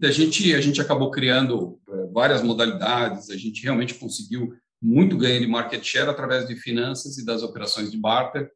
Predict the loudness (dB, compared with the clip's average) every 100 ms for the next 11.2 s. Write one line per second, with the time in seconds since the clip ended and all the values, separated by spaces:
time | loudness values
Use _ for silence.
0 | _ 2 4 6 4 4 6 6 4 2
1 | 2 2 0 -4 -10 -8 -6 -2 -4 -4
2 | -8 -6 -6 -6 -14 -8 -2 2 2 2
3 | -2 -2 -2 -2 -2 0 2 2 2 -4
4 | -4 -4 0 0 0 -2 -4 -12 -14 _
5 | -4 -2 -2 -4 -2 -4 -6 -10 -2 0
6 | 0 -2 -8 -6 -2 -2 -4 -6 -4 -2
7 | -2 -6 -6 -6 -8 _ _ -4 -4 -2
8 | -4 -2 -2 0 2 2 0 -4 -12 _
9 | 2 2 2 0 -2 -4 -4 0 0 2
10 | 2 0 -4 -4 -4 -6 0 2 4 2
11 | -4 -10